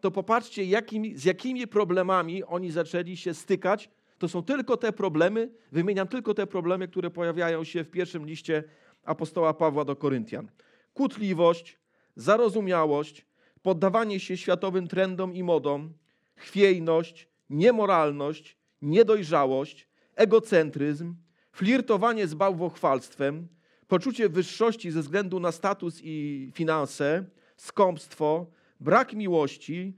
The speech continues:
podziały w zborze, pijaństwo na wieczerzy pańskiej,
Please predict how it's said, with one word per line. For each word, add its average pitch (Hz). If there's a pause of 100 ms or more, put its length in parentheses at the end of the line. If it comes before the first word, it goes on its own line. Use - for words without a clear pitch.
(160)
podziały 208
w 160
zborze, 147 (280)
pijaństwo 208
na 190
wieczerzy 165
pańskiej, 147